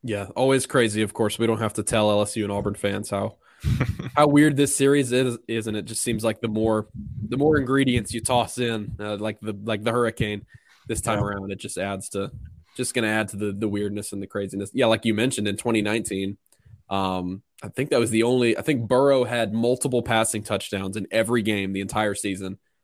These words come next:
Speaker 2: Yeah.
Speaker 1: except for that one against, against Auburn, where they, they, yeah, they
Speaker 2: Derek
Speaker 1: almost
Speaker 2: Brown
Speaker 1: won.
Speaker 2: is a different beast. I
Speaker 1: That
Speaker 2: remember
Speaker 1: was just
Speaker 2: hearing about Derek Brown for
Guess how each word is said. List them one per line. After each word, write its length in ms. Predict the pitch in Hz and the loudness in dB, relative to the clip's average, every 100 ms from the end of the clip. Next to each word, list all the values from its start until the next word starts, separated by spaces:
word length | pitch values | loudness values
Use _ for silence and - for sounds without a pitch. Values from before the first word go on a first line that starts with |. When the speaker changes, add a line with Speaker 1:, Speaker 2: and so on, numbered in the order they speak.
| - | -2
Speaker 2:
Yeah. 160 | 113 | 0
Speaker 1:
except 240 | 101 123 113 | 0 -2 0
for 100 | 113 | 0
that 160 | 104 | 0
one 100 | 101 | 0
against, 520 | 95 95 95 - - _ _ | -2 -4 -4 -8 -14 _ _
against 320 | 101 104 95 | -4 -2 0
Auburn, 280 | 104 98 92 | 0 0 0
where 100 | 90 | -4
they, 240 | 92 90 - | -4 -4 -6
they, 140 | 90 | -4
yeah, 220 | 85 95 | -2 0
they 80 | 82 | 2
Speaker 2:
Derek 100 | 123 | 2
Speaker 1:
almost 100 | 120 | 2
Speaker 2:
Brown 260 | 123 123 120 | 4 4 4
Speaker 1:
won. 80 | 113 | 0
Speaker 2:
is 60 | |
a 60 | 104 | -4
different 400 | 104 113 117 104 | -2 -2 -4 -6
beast. 460 | 110 104 95 - - | -4 -4 -4 -8 -8
I 60 | |
Speaker 1:
That 180 | 110 120 | 0 2
Speaker 2:
remember 220 | 120 110 110 | 2 2 0
Speaker 1:
was 80 | |
just 180 | 113 - - | -6 -8 -2
Speaker 2:
hearing 280 | 127 120 117 | 0 0 0
about 240 | 113 104 | 0 2
Derek 320 | 113 113 107 | 2 2 2
Brown 340 | 113 113 113 113 | 2 4 4 2
for 440 | - 110 107 104 | 0 2 2 0